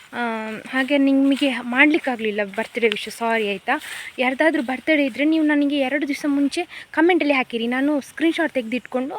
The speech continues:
ಆ ದಿವಸವೇ ನಿಮಗೆ ವಿಶ್ ಮಾಡಿಬಿಡ್ತೇನೆ. ಮ್, ಮತ್ತು ನಮ್ಮ ಮನೆಗೆ ಯಾರಾದರೂ ಬಂದರೆ ನಾನು ಅವರೊಟ್ಟಿಗೆ ಕೆಲವೊಮ್ಮೆ ವ್ಲಾಗ್ ಮಾಡೋದಿಲ್ಲ. ಯಾಕೆ ಗೊತ್ತುಂಟಾ, ನನಗೆ,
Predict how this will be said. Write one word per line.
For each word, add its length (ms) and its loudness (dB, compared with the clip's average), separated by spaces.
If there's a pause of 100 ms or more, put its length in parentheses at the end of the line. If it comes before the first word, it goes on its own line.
ಆ 140 -6
ದಿವಸವೇ 380 -4
ನಿಮಗೆ 240 0
ವಿಶ್ 220 -6
ಮಾಡಿಬಿಡ್ತೇನೆ. 720 -6 (560)
ಮ್, 200 -6
ಮತ್ತು 240 0
ನಮ್ಮ 300 4
ಮನೆಗೆ 240 -2
ಯಾರಾದರೂ 320 -4
ಬಂದರೆ 500 -8 (360)
ನಾನು 260 2
ಅವರೊಟ್ಟಿಗೆ 400 -2
ಕೆಲವೊಮ್ಮೆ 280 2
ವ್ಲಾಗ್ 300 0
ಮಾಡೋದಿಲ್ಲ. 320 -2
ಯಾಕೆ 180 -6
ಗೊತ್ತುಂಟಾ, 360 -4
ನನಗೆ, 420 0